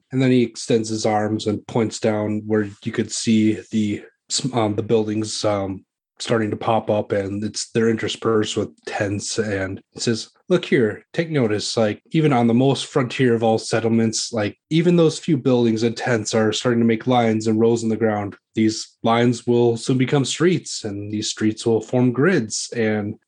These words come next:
from these grids will form communities. And that's our first order of business, I think."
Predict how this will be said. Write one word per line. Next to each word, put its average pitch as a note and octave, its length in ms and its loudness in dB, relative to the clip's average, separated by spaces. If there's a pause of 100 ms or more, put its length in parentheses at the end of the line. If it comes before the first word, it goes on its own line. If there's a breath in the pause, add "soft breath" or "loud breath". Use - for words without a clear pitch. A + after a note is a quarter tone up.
from A2 180 0
these A2+ 220 0
grids A2 360 0
will A2+ 120 2
form A#2+ 260 0
communities. A#2 720 0
And G2+ 260 -8 (440)
that's A#2+ 260 2
our A2 60 0
first A2 320 -4
order G#2+ 220 0
of G2+ 60 -6
business, G#2+ 400 -4
I G2 120 -2
think." G#2 400 -8